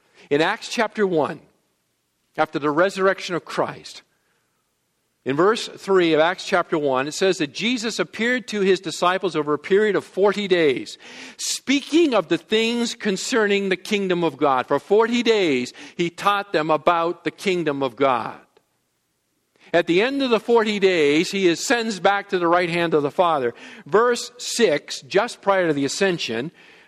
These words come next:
it says, "So when they had come together, they were asking him, saying, 'Lord, is it at this time you are restoring the kingdom to Israel?'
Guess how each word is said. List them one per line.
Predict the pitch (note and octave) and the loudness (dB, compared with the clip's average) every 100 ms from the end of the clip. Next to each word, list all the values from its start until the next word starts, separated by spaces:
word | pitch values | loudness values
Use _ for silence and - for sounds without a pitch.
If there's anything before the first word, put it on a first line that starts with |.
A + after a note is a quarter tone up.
| _ - | _ -4
it | C3+ | 0
says, | G3 F#3+ | 2 2
"So | - F3 | 2 2
when | F3+ | 2
they | F3 | 0
had | D#3+ | -2
come | - A#3 B3 | -2 -2 0
together, | G#3 F#3+ F3+ | 0 2 2
they | E3 D#3+ | 2 2
were | D#3 | 2
asking | F#3 G3+ G3+ A3 F3 | 2 -2 -4 -10 -4
him, | F3+ E3+ | -4 -2
saying, | - F3 D#3+ C#3 C#3+ | -2 0 -2 -4 -2
'Lord, | E3+ G#3+ B3 B3 | 2 4 2 0
is | F#3+ D#3+ D3+ | 2 0 2
it | D#3 | 2
at | D#3 D3 B2 B2+ | 4 2 0 0
this | A3 D4+ - - - _ - | 0 0 -8 -16 -20 _ -8
time | - G#3+ G3+ A3 A#3+ | -2 0 0 0 -2
you | G#3+ E3+ | 0 2
are | E3 D#3+ | 4 4
restoring | D#3 - - A3 A3+ A#3 B3+ C4 | 2 -2 -2 0 2 2 0 -2
the | G#3 | -4
kingdom | - - B3 G#3+ D#3+ F3 G3 | -6 -6 -4 0 0 0 0
to | A3 | 0
Israel?' | B3 C4 F3+ D#3 A#2+ - | 2 0 0 0 0 -6